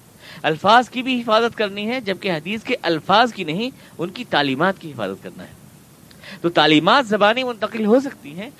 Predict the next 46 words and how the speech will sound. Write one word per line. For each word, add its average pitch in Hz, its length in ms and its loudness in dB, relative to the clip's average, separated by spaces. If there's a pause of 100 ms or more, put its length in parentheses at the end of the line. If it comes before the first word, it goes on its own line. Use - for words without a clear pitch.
(100)
الفاظ 165 440 -4
کا 220 160 -10
تو 220 60 -6
لکھا 147 300 -10
جانا 127 300 -6
ضروری 101 380 -8
ہے۔ 85 100 -18 (520)
کیونکہ 147 140 -12
اس 170 160 -6
میں 190 80 -6
ایک 143 140 -4
لفظ 139 160 -6
کا 151 80 -6
بھی 165 180 -4
ہیر 123 140 -6
پھیر 147 140 -6
نہیں 135 200 -6
ہونا 107 180 -6
چاہیے۔ 104 340 -8 (420)
اس 175 180 2
لیے 254 200 0
اس 247 120 -4
کو 254 100 -2
لکھنے 220 300 -2
کا 196 180 0 (160)
شروع 180 280 -2
میں 190 140 -4 (400)
اہتمام 113 420 -6
کیا 139 240 -4
گیا 175 180 -2 (360)
اور 123 100 -4
بعد 151 280 6
میں 208 140 -4
پھر - 140 0
احادیث 143 480 -4
کو 240 140 -6
مجموع 180 400 -2
کی 208 120 -10
شکل 123 280 -8
میں 185 160 -10 (380)
امام 135 240 -4
بخاری 127 280 -2
وغیرہ 120 220 0
نے 131 80 -2
مرتب 120 420 0
کیا۔ 220 220 -6